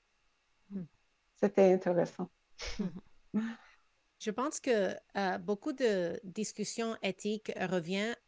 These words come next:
Speaker 1: à, au reniement de l'image de Dieu dans l'être humain. Que ce
Speaker 2: Mhm.
Speaker 1: soit l'avortement ou que ce soit l'euthanasie ou l'aide médicale à mourir,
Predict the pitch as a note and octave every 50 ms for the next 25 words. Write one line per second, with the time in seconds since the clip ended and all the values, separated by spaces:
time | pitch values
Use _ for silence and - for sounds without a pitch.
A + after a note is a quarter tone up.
0 | - - F#3 F3+ F3 E3+ E3+ E3 D#3+ _ _ _ _ _ _ _ _ _ _ _
1 | _ _ _ _ _ - G#3 G3+ F3 G3 A#3+ A#3+ A#3+ B3+ B3 A3+ G#3+ G#3 A3+ C4+
2 | D4 C#4 - _ _ _ - E3 G3 F#3 F3+ F3+ F3+ F3+ F#3+ G3+ G#3 G3+ F#3 F3+
3 | F3 D3 - E3+ F3 E3 E3 E3 D3+ - _ _ _ _ - E3+ F#3 F3+ E3+ E3+
4 | E3+ E3 E3 E3+ F3 E3+ - F3+ E3+ E3 D#3 D#3 D#3+ D3+ C#3 - _ - - -
5 | _ _ - A3 F#3+ F#3+ G#3 G3 F#3+ C4 C4+ C4 A#3 G#3 E3+ G3+ G#3 G3 - -
6 | G3 F#3 F#3+ F3+ F#3 G3 A3+ B3 - - - _ - G#3 G3+ - - F#3+ - -
7 | F#3+ F3+ - - A3 A3 A3+ A#3 G#3+ F3+ F3+ E3+ F3+ - F#3 F3 F3 F3 E3 D3+
8 | - F#3 F#3 F#3+ G3 G3+ G3+ - - F#3 E3 D#3+ D#3+ D#3+ D#3 D#3 - - - E3+
9 | E3 E3+ E3+ F3 E3 E3+ E3 E3 D#3+ - F3+ F3 E3+ E3 D#3+ D#3+ D#3 D#3+ E3 F3+
10 | G3 G3+